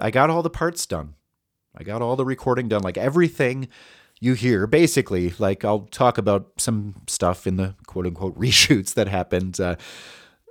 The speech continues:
but really, like, almost all the vocals, I, I did do some, uh, re-recording of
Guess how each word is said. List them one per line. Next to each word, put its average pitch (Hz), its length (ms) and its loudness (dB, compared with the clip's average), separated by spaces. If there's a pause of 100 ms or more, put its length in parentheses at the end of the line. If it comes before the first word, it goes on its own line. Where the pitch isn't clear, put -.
(220)
but 135 200 4
really, 147 360 6
like, 117 320 2
almost 143 400 0
all 143 160 8
the 165 100 2
vocals, 127 580 2
I, 107 200 0
I 98 100 -4
did 110 200 -6
do 110 260 -4 (180)
some, 110 480 -12 (160)
uh, 95 120 -4
re-recording 104 680 0
of 87 220 -10